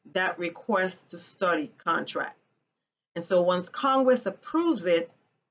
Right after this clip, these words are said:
then you can award, the contracting office can award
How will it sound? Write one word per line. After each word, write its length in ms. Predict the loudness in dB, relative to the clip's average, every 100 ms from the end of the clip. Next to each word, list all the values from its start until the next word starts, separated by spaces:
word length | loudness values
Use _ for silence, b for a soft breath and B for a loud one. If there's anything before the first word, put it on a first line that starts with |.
| _
then 160 | 0 2
you 140 | 0
can 340 | -2 -2 -2 2
award, 800 | 2 2 4 4 6 2 -2 -6 _ _ _ _ _ _ _ _ -10
the 140 | -10 -10 _
contracting 680 | -8 -4 -2 -2 -4 -4 -4
office 300 | -4 -4 -8
can 160 | -4 -2
award 640 | -2 0 2 4 4